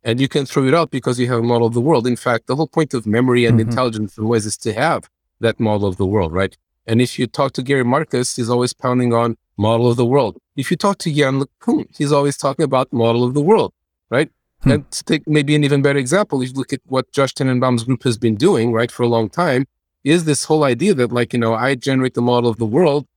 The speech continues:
Speaker 1: and then, you know, and that, that's what I use for everything. And then, then, you know, comparing it with predictions. That, so at some level, I completely agree with this idea. Okay. But now I think, uh, in many ways, the ways that different people have been pursuing this, including Yoshua and Josh and whatnot,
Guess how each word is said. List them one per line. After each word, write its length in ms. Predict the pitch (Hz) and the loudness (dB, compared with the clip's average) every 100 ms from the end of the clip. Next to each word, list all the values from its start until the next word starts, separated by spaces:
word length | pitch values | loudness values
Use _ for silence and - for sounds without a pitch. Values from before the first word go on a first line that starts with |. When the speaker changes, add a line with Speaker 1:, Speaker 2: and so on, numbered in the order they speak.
| _ - | _ -6
Speaker 1:
and 200 | 123 123 | -2 2
then, 220 | 131 127 | 2 2
you 80 | 127 | 2
know, 160 | 117 | 2
and 240 | 117 117 123 | 2 0 -2
that, 140 | 127 | -2
that's 200 | 123 - | -2 -2
what 140 | 135 123 | -2 0
I 40 | |
use 160 | 123 - | 0 -2
for 180 | 120 | -2
everything. 500 | 147 151 135 123 123 - _ - | 0 -2 -2 -2 -2 -4 _ -4
And 180 | 117 120 | 0 2
then, 180 | 117 | 2
then, 200 | 117 120 | 2 2
you 60 | 117 | 2
know, 120 | 110 | 0
comparing 440 | 104 113 110 120 117 | -2 -6 -2 0 0
it 120 | 110 | 0
with 160 | 113 | -4
predictions. 720 | - 107 127 - 123 117 - - | -6 -4 -4 -4 -4 -4 -8 -10
That, 260 | 117 131 107 | -4 -4 -4
so 280 | - 127 - _ - | -4 -2 -4 _ -6
at 120 | 127 | -4
some 200 | - 196 | 0 0
level, 260 | 170 151 143 | 2 2 0
I 60 | |
completely 640 | 135 - 117 - 170 139 139 | 0 -4 -6 0 2 2 2
agree 180 | 120 123 | 2 2
with 140 | 117 | 2
this 160 | 107 104 | -2 -4
idea. 260 | 95 80 - _ _ _ _ - | -4 -8 -14 _ _ _ _ -6
Okay. 220 | 113 127 _ _ - | -4 -4 _ _ -8
But 180 | 131 131 | -4 0
now 460 | 170 202 165 160 160 _ _ _ - | 2 2 2 -2 -6 _ _ _ -4
I 120 | 139 | -2
think, 460 | - 156 151 - - _ _ _ _ _ _ | 0 0 0 -4 -18 _ _ _ _ _ _
uh, 220 | 139 139 131 | -2 0 0
in 220 | 139 143 | 0 2
many 240 | 156 190 180 | 4 4 4
ways, 280 | 165 160 139 | 4 2 2
the 120 | 143 | 2
ways 300 | 135 175 156 | 4 2 2
that 180 | 147 131 | 0 0
different 320 | 147 147 127 | -2 -2 -2
people 240 | 151 135 | -4 -4
have 140 | 131 127 | -4 -2
been 160 | 120 | -2
pursuing 500 | 117 110 - 196 135 | -2 -4 0 2 4
this, 180 | 120 117 | 2 0
including 380 | 113 - 117 113 | -4 -2 0 2
Yoshua 480 | 107 104 - 120 110 | 2 0 -2 -2 -2
and 100 | 95 | -2
Josh 300 | 107 107 - | -2 -2 -4
and 140 | 104 | -4
whatnot, 560 | 101 - 107 110 104 | -4 -4 -2 -2 -4